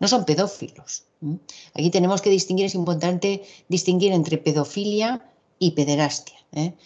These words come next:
El trastorno pedofílico que está recogido en el D S M cinco, ¿m? es un, eh, trastorno psicopatológico recogido en esta, en esta, eh, clasificación,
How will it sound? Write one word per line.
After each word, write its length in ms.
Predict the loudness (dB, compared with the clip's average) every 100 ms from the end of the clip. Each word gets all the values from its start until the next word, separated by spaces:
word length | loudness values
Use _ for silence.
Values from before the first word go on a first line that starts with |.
| -20 -8
El 140 | -4
trastorno 440 | -2 0 2 2
pedofílico 680 | 2 2 2 0 -2 0 -2
que 80 | -2
está 120 | -4
recogido 480 | -4 -4 -2 -2 0
en 120 | 0
el 100 | 0
D 80 | 0
S 160 | -2 -2
M 140 | -2
cinco, 640 | 0 -2 -2 -2 -4 -4 _
¿m? 200 | -4 -4 -4 -10
es 120 | -4 0
un, 260 | 0 0
eh, 220 | -2 -2 0
trastorno 500 | -2 -6 -2 0 0
psicopatológico 800 | -2 -6 -6 0 0 0 -4 -2
recogido 600 | -2 -6 -4 -2 2 0
en 120 | 0
esta, 380 | -4 -6 -10 -12 -20 -20 -20 _
en 160 | 0
esta, 420 | 0 0 0 -2 -6 -2
eh, 240 | 0 0
clasificación, 800 | -2 -4 -2 0 0 0 -2 -2